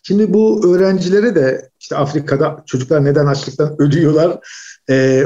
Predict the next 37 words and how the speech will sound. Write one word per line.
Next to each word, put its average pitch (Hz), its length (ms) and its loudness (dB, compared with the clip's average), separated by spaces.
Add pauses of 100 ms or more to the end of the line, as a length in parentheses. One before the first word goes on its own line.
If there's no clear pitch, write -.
o 170 120 2
soru 196 300 0
şöyle 180 340 2
geldi. 143 540 0
Rahman 160 340 0
suresini 123 520 -4
verdim 110 320 -8
onlara. 131 460 -6 (800)
Ee, 120 680 0 (1040)
dedim 208 260 2
ki, 175 380 0
e, 143 320 2
"Rahman 156 260 0
suresini 147 400 -2
yazıp 160 320 -2
gelin." 156 280 0
Şimdi 147 300 -4
geldiler. 143 580 0 (140)
<laughs> - 120 -16
Şimdi 165 680 -2
daha 156 180 2
sınıfa 170 300 0
girdik. 170 300 -2
Eller 170 280 2
havada 190 380 4
şimdi 135 320 -6
hemen. 185 440 -4 (240)
O 143 180 2
grubun 156 340 2
özellikle. 135 720 -2 (500)
"Ne 160 100 2
oldu?" 208 340 2
dedim. 208 300 0
"Hocam 160 260 0
sorularımız 175 640 2
var." 123 220 0
dediler. 156 300 -4